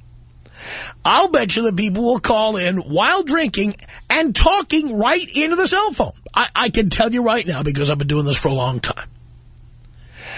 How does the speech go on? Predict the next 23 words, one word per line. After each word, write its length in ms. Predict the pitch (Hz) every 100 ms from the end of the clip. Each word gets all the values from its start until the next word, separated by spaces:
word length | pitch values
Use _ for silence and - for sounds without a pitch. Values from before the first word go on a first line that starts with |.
| - -
So 260 | - 240 247
if 100 | 196
you 220 | 294 415
agree 280 | 285 311 320
with 180 | 311 233
me 240 | 254 247
that 160 | 220 208
the 80 |
drunk 320 | 190 262 330 269
driving 420 | 254 262 247 226
laws 380 | 185 180 175 185
are 80 |
not 320 | 185 220 302 254
getting 300 | 247 240 214
the 80 |
job 360 | 170 170 165 151
done, 220 | 123 143 - - - - - - - -
if 260 | 165 185 160
you 220 | 254 381
agree 260 | 294 302 294
with 180 | 262
me 380 | 202 208 196 196
that 400 | 175 127 - -